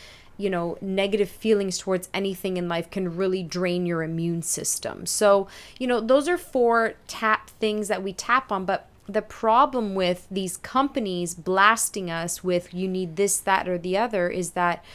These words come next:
we are all feeling a little out of control right now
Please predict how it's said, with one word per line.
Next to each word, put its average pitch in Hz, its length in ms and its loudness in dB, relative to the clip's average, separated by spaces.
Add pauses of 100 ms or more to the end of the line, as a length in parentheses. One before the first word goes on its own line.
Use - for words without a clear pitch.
(320)
we 240 260 0
are 233 140 4
all 226 220 6
feeling 254 580 -2
a 202 100 0
little 220 420 2
out 202 180 2
of 190 180 -4
control 208 840 2
right 143 300 -6
now 151 380 -4